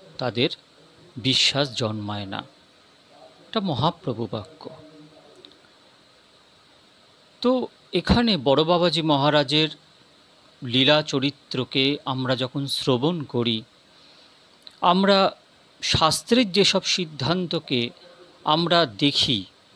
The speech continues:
সেই সিদ্ধান্ত তার আচরণ,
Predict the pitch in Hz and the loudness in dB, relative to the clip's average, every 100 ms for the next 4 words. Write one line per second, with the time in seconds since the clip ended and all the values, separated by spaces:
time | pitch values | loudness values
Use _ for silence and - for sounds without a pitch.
0 | - - - - - - - 202 196 - | -20 -20 -20 -20 -20 -12 -4 0 2 2
1 | 185 160 143 151 208 196 - 139 123 - | 2 -4 -4 -2 0 -2 -2 -2 -2 -10
2 | - - _ 156 143 147 - - 131 127 | -20 -20 _ 2 2 2 -2 -2 0 0
3 | - 170 147 117 101 101 | 0 2 0 -2 -6 -12